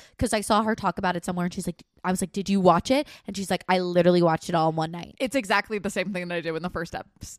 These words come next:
Speaker 2: uh, first season came out. But I think I literally binged watched all of it that night and then lied to my family and pretended to not know what was happening the rest of the season for season one. Um, so to Xandra, I am still gonna watch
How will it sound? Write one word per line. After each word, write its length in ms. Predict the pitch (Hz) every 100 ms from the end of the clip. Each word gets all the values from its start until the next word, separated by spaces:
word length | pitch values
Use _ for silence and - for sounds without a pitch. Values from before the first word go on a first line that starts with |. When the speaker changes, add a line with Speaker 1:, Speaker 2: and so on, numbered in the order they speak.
| -
Speaker 2:
uh, 160 | 190
first 280 | 170 190 165
season 260 | 185 170 175
came 180 | 196 165
out. 160 | -
But 100 | 196 220
I 80 |
think 180 | - 233
I 80 | 214
literally 440 | 214 208 208 196 _ _ 190
binged 400 | 165 196 202 202
watched 220 | 196 -
all 140 | 175
of 60 | 170
it 120 | 175
that 140 | 180 160
night 240 | 165 170
and 140 | 170 165
then 100 | 170
lied 240 | 160 160
to 60 | 165
my 140 | 170
family 280 | 170 151 160
and 80 | 170
pretended 420 | 175 - 160 175
to 100 | -
not 220 | 175 180 180
know 100 | 185
what 60 |
was 80 | 202
happening 340 | 196 185 202 196
the 60 |
rest 140 | 196 202
of 40 |
the 80 | 214
season 460 | - 208 196 220 240
for 140 | 240
season 320 | 226 226 226
one. 300 | 220 226 254 - - -
Um, 200 | 202 208
so 560 | - 196 190 185 180 -
to 100 | -
Xandra, 480 | 185 175 170 196 202
I 80 | -
am 180 | 165 175
still 160 | - 185
gonna 180 | 175
watch 200 | 156 165